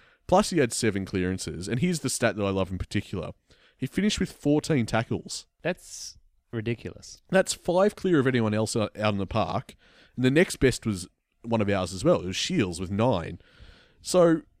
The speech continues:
Speaker 1: it's not bad when you play also, keep this in mind, just sixty-nine percent of the game.
Speaker 2: What?
Speaker 1: Yeah.
Speaker 2: That is
Speaker 1: Sixty-nine percent of the game, and he's putting in those stats. It's absolutely beautiful.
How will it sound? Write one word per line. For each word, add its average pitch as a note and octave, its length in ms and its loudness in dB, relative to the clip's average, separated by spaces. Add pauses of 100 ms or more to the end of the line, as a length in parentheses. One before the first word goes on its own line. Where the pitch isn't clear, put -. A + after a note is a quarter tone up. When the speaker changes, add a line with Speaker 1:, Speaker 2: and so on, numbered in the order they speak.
(120)
Speaker 1:
it's - 120 -8
not G3 220 4
bad D3 320 6
when A#2 140 2
you A2 80 2
play A#2+ 260 2
also, A2 560 0 (200)
keep D3+ 180 0
this D3+ 180 4
in D#3+ 140 2
mind, F2+ 340 -2 (220)
just - 240 2
sixty-nine D3+ 560 2
percent D#3 240 0
of D3 60 0
the C#3+ 80 2
game. D3+ 420 -2 (360)
Speaker 2:
What? A#2 360 0 (480)
Speaker 1:
Yeah. G3 260 6 (440)
Speaker 2:
That A#2 240 -2
is G2+ 240 -4
Speaker 1:
Sixty-nine G#3 500 4
percent E3+ 220 2
of C#3+ 60 2
the C3 80 4
game, A2+ 340 4
and A2+ 100 2
he's A#2+ 160 2
putting D3+ 240 2
in A#2 120 4
those A2+ 280 2
stats. F#2+ 300 0
It's B2+ 200 -6
absolutely C3+ 520 -2
beautiful. G2+ 520 -2